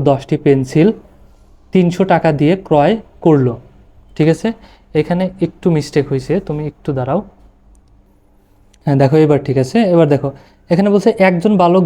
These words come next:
দোকান থেকে পনেরোটি খাতা ও দশটি পেন্সিল তিনশো টাকা দিয়ে ক্রয় করলো, আবার অন্য একজন বালক একই দোকান থেকে একই ধরনের দশটি খাতা ও পনেরোটি পেন্সিল দুইশো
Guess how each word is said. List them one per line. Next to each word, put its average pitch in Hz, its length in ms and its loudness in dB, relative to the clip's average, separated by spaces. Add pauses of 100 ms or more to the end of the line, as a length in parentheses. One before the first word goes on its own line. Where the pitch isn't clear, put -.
দোকান 165 260 2
থেকে 175 120 2 (100)
পনেরোটি 156 400 2
খাতা 156 220 0 (100)
ও - 20 0 (120)
দশটি 139 340 0
পেন্সিল 143 420 0
তিনশো 151 340 0
টাকা 147 220 -2
দিয়ে 151 100 2 (100)
ক্রয় 139 260 2
করলো, 120 220 0 (600)
আবার 160 240 2 (240)
অন্য 190 220 2 (160)
একজন 175 260 2 (100)
বালক 156 260 2 (180)
একই 190 280 2
দোকান 160 180 0 (100)
থেকে 147 180 0 (240)
একই 175 280 2
ধরনের 143 360 0 (120)
দশটি 143 360 0
খাতা 151 260 0 (380)
ও - 20 2 (120)
পনেরোটি 156 460 2
পেন্সিল 151 380 0 (440)
দুইশো 147 220 2